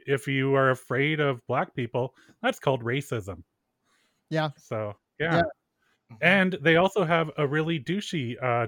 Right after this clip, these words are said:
Speaker 1: title, um, for the phobia as well, called lollipop gildophobia.
Speaker 2: Yeah,
Speaker 1: Yeah.
Speaker 2: that's,
Speaker 3: Wow.
Speaker 2: uh, that makes me really sad, actually. That's
Speaker 1: Yeah.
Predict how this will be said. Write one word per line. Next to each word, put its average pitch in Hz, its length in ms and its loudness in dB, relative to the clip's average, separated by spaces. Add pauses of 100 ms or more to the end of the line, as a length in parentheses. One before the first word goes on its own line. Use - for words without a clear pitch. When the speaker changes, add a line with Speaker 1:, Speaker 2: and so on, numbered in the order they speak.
Speaker 1:
title, 117 480 -2 (420)
um, 120 440 0 (160)
for 123 320 0
the 117 100 -2
phobia 123 380 -2
as 117 120 -6
well, 160 300 0 (340)
called 143 220 2
lollipop 151 760 0
gildophobia. 123 880 -2 (2250)
Speaker 2:
Yeah, 147 260 0
Speaker 1:
Yeah. 143 40 -6 (120)
Speaker 2:
that's, - 360 2 (120)
Speaker 3:
Wow. 185 240 8
Speaker 2:
uh, 175 220 4 (420)
that 214 260 6
makes 254 300 0
me 202 120 2
really 165 280 0
sad, 147 600 -2
actually. 131 720 -8 (100)
That's 165 380 -4
Speaker 1:
Yeah. 110 260 -6